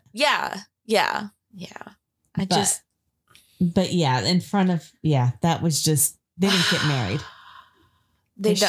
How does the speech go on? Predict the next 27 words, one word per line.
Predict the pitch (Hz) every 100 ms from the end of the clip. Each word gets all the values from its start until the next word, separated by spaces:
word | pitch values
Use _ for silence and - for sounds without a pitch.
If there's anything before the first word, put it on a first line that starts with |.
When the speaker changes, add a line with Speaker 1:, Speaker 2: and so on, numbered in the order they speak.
| 196
Speaker 2:
shouldn't | 160 165
have, | -
there | 175 190
shouldn't | 240 -
have | 190
been | 190 175
a, | 160 151 _ -
a | 170
kiss | - 170 156 -
right | 156 143 - -
then | 160 156
and | 151
there | 147 151 151
on | 147
the | 139 - -
altar | 156 147 -
of | 175
the | -
church. | - 120 - - - - -
Speaker 1:
Well, | 180 175 175 190 - _ - _ _ _ _ 190
I |
guess | 196 202
that | 208 190
takes | 202 -
me | 185
to | 185 185
their, | 180 175 170 170